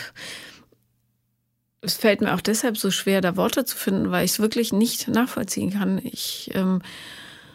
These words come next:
genauso wenig, wie ich so gefühllose Reaktionen, äh, wie die des Polizisten nachvollziehen kann.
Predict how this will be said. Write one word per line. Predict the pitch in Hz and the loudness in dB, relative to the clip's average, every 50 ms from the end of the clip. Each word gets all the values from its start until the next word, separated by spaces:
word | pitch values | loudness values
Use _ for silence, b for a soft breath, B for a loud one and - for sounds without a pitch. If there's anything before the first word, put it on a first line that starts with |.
| B B B _ - _ - | B B B _ -20 _ -6
genauso | - 220 196 240 226 214 196 208 233 233 226 233 226 214 190 185 | -2 4 6 8 8 8 8 8 8 6 6 6 6 4 4 6
wenig, | 196 226 226 233 240 240 220 226 214 | 8 8 10 10 8 6 6 4 4
wie | 196 220 220 208 208 202 | 4 4 6 6 4 4
ich | - - 196 - - | 4 2 0 0 2
so | - 214 190 | 2 2 2
gefühllose | 208 185 - - - 254 254 254 240 220 214 208 208 196 | 2 0 0 2 4 4 4 6 6 6 6 6 6 6
Reaktionen, | 196 202 202 202 185 - - - - 214 220 226 226 214 214 208 202 190 | 6 6 6 6 4 2 0 2 4 4 6 6 4 4 4 4 2 2
äh, | - - 165 175 185 185 180 185 190 | 2 2 4 4 4 4 2 0 2
wie | 202 202 185 | 2 2 4
die | 202 202 | 4 4
des | 196 202 196 - | 4 2 0 0
Polizisten | - - 220 208 214 - 294 - - - 277 | 0 0 0 0 2 0 -2 -2 2 2 2
nachvollziehen | - 170 165 - - 214 202 - - 202 196 | 2 2 0 0 -2 -2 -2 0 -2 -2 -2
kann. | 180 - - 190 185 180 | -2 -2 -2 0 0 -2